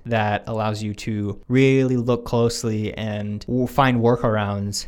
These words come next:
around those blockages that you might be experiencing, whether it's in your health or your wealth, your career, or relationships, creativity. The goal is to kind of pick one of those things and focus on it. So coming in with kind of a little bit of an idea of what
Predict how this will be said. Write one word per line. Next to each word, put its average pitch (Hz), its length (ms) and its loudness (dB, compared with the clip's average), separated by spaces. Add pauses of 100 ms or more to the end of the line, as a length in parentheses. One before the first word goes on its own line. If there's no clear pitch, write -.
(380)
around 113 260 -2
those 107 160 -2
blockages 104 600 -4
that 101 100 -4
you 101 80 -6
might 104 160 -6
be 101 80 -6
experiencing, 123 840 0 (260)
whether 120 280 4
it's 113 220 -2
in 110 320 -2
your 117 120 -2
health 123 480 2
or 113 80 -4
your 110 160 -2
wealth, 131 520 2
your - 100 -8
career, 135 540 4
or 117 160 2
relationships, 120 640 0
creativity. 117 560 0
The 117 140 -4
goal 139 220 6
is 123 80 4
to 120 80 0
kind 120 140 2
of 107 100 -2
pick - 140 -2
one 110 160 -2
of 113 80 -2
those 117 220 -2
things 117 240 -2
and 101 100 -6
focus - 300 -6
on 139 120 -2
it. - 120 -8
So 120 120 -4
coming 135 300 2
in 123 140 0
with 120 120 -2
kind 123 220 0
of 113 60 -2
a 113 40 -2
little 160 220 4
bit 147 80 6
of 131 80 6
an 123 80 2
idea 113 380 2
of 107 240 -2
what 135 520 2